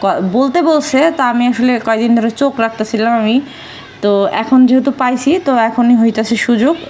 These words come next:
একটু লাড়া দেওয়া। আজকে সাত আলটিমেটাম দিব, তো এরপর থেকে ওরে নিয়ে প্রত্যেক দিন একটা করে রোস্টিং বি-, মানে রোস্ট করবই বা ভিডিও বানাবই। এই চ্যানেল দিয়ে না হলেও অন্য চ্যানেল দিয়ে আমি বানাবই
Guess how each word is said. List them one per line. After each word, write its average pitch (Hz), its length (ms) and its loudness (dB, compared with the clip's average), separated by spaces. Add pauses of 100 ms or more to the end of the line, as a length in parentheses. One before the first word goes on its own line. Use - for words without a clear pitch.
(140)
একটু 208 200 -2
লাড়া 208 280 0
দেওয়া। 202 240 -2
আজকে - 400 -4
সাত 247 300 -4
আলটিমেটাম 269 720 2
দিব, 269 200 2 (600)
তো 269 60 0
এরপর 311 400 0
থেকে 302 280 -2
ওরে 277 220 2
নিয়ে 302 160 4
প্রত্যেক 294 440 -2
দিন 320 140 2
একটা 254 260 0
করে 285 240 0 (520)
রোস্টিং 247 460 2
বি-, 208 320 2
মানে 214 240 2
রোস্ট 220 380 0
করবই 202 400 0
বা 185 140 0
ভিডিও 196 360 0
বানাবই। 208 520 0
এই 226 160 2
চ্যানেল 277 400 2
দিয়ে 285 140 2
না 277 200 4
হলেও 285 280 2
অন্য 233 280 0
চ্যানেল 233 340 2
দিয়ে 214 80 0
আমি 233 160 2
বানাবই 175 540 -2